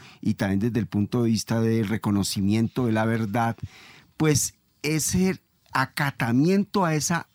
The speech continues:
orden de la Corte Interamericana se hace tan frágil, tan débil,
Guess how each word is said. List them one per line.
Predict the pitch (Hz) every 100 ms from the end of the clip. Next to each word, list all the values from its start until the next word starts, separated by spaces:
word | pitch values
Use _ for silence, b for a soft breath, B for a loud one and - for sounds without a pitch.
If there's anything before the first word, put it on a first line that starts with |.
| -
orden | 170 190 175 139 135 117 110 95
de | 104
la | 101
Corte | - 135 139 131 151 - _ _ _ _ -
Interamericana | 131 110 113 104 101 101 120 123 139 139 B B B B
se | - -
hace | 117 127 180
tan | - 131 107
frágil, | 87 127 120 - - 131 113
tan | - 107 104
débil, | 98 123 127 131 135